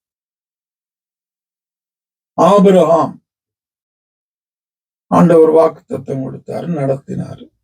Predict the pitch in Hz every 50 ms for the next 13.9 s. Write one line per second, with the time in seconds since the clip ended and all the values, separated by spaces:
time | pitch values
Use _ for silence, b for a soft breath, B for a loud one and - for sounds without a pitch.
0 | _ _ _ _ _ _ _ _ _ _ _ _ _ _ _ _ _ _ _ -
1 | 165 185 214 226 220 202 202 214 220 214 202 254 - - _ - - 180 196 202
2 | 196 196 190 175 170 170 165 151 135 - - 175 - - _ - 165 - - -
3 | - 147 - 143 - _ - 156 156 143 - - 135 135 139 131 135 151 247 220
4 | 208 185 160 151 160 165 190 202 190 - - 202 185 - - 175 170 - _ -
5 | - - - _ - 165 160 160 - _ _ _ _ _ _ _ _ _ - 175
6 | 175 175 175 - - 240 240 180 - 226 202 190 180 170 170 - 170 - - -
7 | 151 143 151 175 202 214 214 202 185 165 147 139 139 147 156 165 175 196 196 190
8 | 180 160 147 135 98 - - _ _ _ _ _ _ _ _ _ _ _ _ _
9 | _ _ _ _ _ _ _ _ _ _ _ _ _ _ _ _ _ _ _ _
10 | _ _ _ _ _ _ _ _ _ _ _ _ _ _ _ _ - 185 196 196
11 | 196 180 175 160 156 156 147 143 135 131 127 - 104 - - - _ _ _ _
12 | _ _ _ _ _ _ _ _ _ _ _ _ - 160 170 180 202 190 180 -
13 | 185 185 185 180 - 175 160 156 160 156 151 143 135 127 - - - -